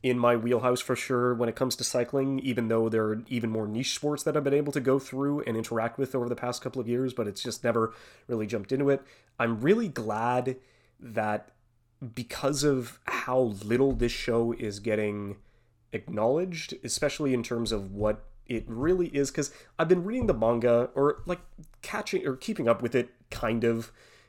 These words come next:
It's just not really a priority. I'm just glad that they finally got to it, but the fact that, um, Uzaki-chan season two is being just so swept under the rug is, it's not, it's not that I'm glad that it's,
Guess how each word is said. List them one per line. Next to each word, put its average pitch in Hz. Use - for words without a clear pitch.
It's 151
just -
not 190
really 131
a -
priority. 107
I'm 131
just 143
glad 110
that 110
they 110
finally 104
got 101
to 120
it, 110
but -
the 123
fact 151
that, 127
um, 104
Uzaki-chan 110
season 107
two 107
is 110
being 120
just 110
so 165
swept -
under 123
the 110
rug 104
is, 127
it's -
not, 220
it's -
not 233
that 220
I'm 139
glad 104
that 101
it's, -